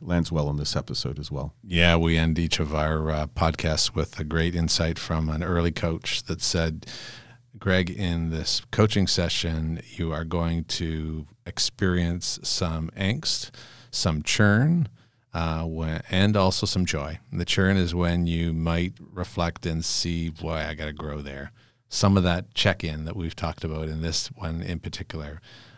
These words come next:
Speaker 2: uh, things where we may have not hit the mark, we may have lost our way. Uh,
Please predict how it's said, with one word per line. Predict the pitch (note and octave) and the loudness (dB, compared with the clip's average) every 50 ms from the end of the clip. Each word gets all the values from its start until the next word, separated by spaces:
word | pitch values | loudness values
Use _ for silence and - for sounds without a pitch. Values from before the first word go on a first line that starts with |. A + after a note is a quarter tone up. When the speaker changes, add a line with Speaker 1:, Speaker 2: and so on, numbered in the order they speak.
| - - | -16 -10
Speaker 2:
uh, | - D2+ D2 D2+ | -10 -8 -8 -8
things | - - - A#2+ A#2 A#2+ A#2+ G#2+ G2 | -12 -6 0 0 2 2 2 2 2
where | G#2 G2+ G2 G2 | 4 4 4 4
we | G2 F#2 F2+ | 4 2 2
may | F2 F2 F2+ F#2 F#2+ F#2+ F#2 | 2 2 2 2 2 2 2
have | F2+ E2+ F2 - | 0 0 -2 -2
not | F2+ F2 F2 F2+ F2 - | 0 0 0 0 -2 -4
hit | - G#2+ F#2+ - | -4 -6 -6 -4
the | F2 | -4
mark, | E2+ E2+ D#2+ D2+ D2 - - - | -4 -4 -4 -4 -6 -10 -14 -16
we | F2+ E2+ E2 E2 | -10 -6 -4 -4
may | D#2+ D#2+ D#2+ E2 E2 E2 E2 | -4 -2 -2 -2 -2 -2 -4
have | D#2 D#2+ E2 D#2+ D#2+ D#2+ D#2 D#2+ D2+ | -4 -4 -4 -4 -4 -6 -6 -8 -10
lost | D#2 D#2+ D#2+ D#2+ E2 - - - | -4 -2 -2 -2 0 -2 -2 -2
our | E2 D#2+ D#2 | -2 -4 -4
way. | D#2 D#2 D2+ D2 C#2+ D2 E2 - - - - - - - - _ - | -6 -6 -6 -8 -8 -10 -12 -14 -18 -20 -20 -20 -20 -20 -20 _ -12
Uh, | - D2+ D2+ D#2 | -10 -8 -8 -10